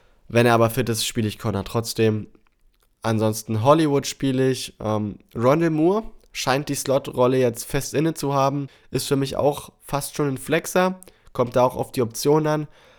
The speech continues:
Aber er sollte, selbst wenn, äh, D-Hop jetzt zurückkommt, äh, in Three Wide Receiver Sets auf dem Feld stehen bleiben.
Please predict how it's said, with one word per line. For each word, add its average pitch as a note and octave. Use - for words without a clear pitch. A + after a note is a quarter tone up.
Aber A2+
er A#2+
sollte, B2
selbst A#2+
wenn, A2+
äh, G2+
D-Hop C3
jetzt A#2
zurückkommt, B2+
äh, G2+
in G#2
Three C#3
Wide B2
Receiver B2+
Sets A#2+
auf A2
dem A2
Feld B2+
stehen D3+
bleiben. C#3+